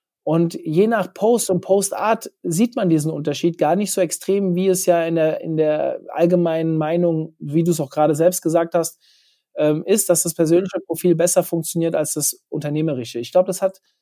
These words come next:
meistens damit zu tun, dass man unternehmerische Accounts falsch benutzt. Also, dass man da halt nur irgendwelche Einbahnstraßen,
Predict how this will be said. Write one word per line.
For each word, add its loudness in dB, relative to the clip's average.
meistens 0
damit -2
zu 0
tun, -4
dass 0
man 4
unternehmerische 0
Accounts 0
falsch 0
benutzt. 0
Also, -2
dass -2
man -2
da 2
halt 0
nur 0
irgendwelche 0
Einbahnstraßen, 0